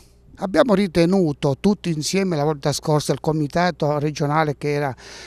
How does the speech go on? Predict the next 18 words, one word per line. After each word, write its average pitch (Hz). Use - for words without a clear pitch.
a 156
Sant'Agata, 156
di 247
intestare 156
la 151
sede 190
regionale 160
a 185
un 254
grande 143
martire 175
della 196
D 180
C, 151
che 170
era 160
molto 160
buono, 202